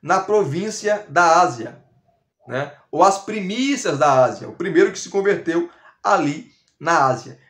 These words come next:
Então, dos versículos três a versículo cinco, parte A, Paulo fala desse casal.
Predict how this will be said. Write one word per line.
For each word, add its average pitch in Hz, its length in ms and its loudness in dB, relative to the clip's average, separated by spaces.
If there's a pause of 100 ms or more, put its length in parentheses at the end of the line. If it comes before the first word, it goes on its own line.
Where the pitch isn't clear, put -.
Então, 233 220 -2
dos 240 140 -10
versículos 208 560 -8
três 175 520 -2 (400)
a 147 120 0
versículo 175 500 -4
cinco, - 260 -10
parte 151 360 -2
A, 165 160 2 (280)
Paulo 226 300 4
fala 220 160 2
desse 214 240 -4
casal. 180 480 0